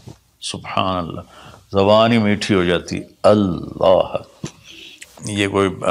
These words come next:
حرام حلال کی بات نہیں کر رہا ہوں، افضل اور اولا کی بات کر رہا ہوں کہ جو نام اللہ نے اپنا کہا، اللہ، قرآن کو شروع اس سے کیا، ہمیں اللہ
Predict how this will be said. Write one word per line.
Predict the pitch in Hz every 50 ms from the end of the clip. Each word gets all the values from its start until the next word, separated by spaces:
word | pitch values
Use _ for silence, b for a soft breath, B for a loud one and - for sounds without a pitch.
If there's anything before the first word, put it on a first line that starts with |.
| - -
حرام | 90 95 101 110 120 113 107
حلال | 98 104 101 101 104 104 101
کی | 98 - 110
بات | 98 98 101 98 - -
نہیں | 104 123 123
کر | 110 104 101 92
رہا | 92 95
ہوں، | 98 98 101 120 b b b b b _ _ -
افضل | 139 135 - - 127 120 117 147 156 151 -
اور | - 104 107 104 - -
اولا | 107 104 107 107 107 104
کی | 101 104 95
بات | 87 78 87 85 85 - -
کر | - 82 82
رہا | 82 82
ہوں | 85 85 90 92 - B B B B B B B _
کہ | 107
جو | 104 95 113 131 135 135
نام | 123 117 120 127 131 127 127 127 - -
اللہ | 123 127 127 131 135 139 135
نے | 135 127
اپنا | 120 113 - - 113 107 107 101
کہا، | 85 - 90 82 85 - - - - -
اللہ، | 101 107 104 95 85 82 78 73 71 76 80 82 82 78 73 67 65 69 - - - _ b b b b b b _ _ -
قرآن | 113 120 127 135 131 123
کو | 120 123
شروع | 123 - 160 160 165 160 139
اس | 127 123 -
سے | - 101
کیا، | 85 - - 78 76 78 76 - - B B B B B B B - 151
ہمیں | 156 170 160
اللہ | 143 147 160 175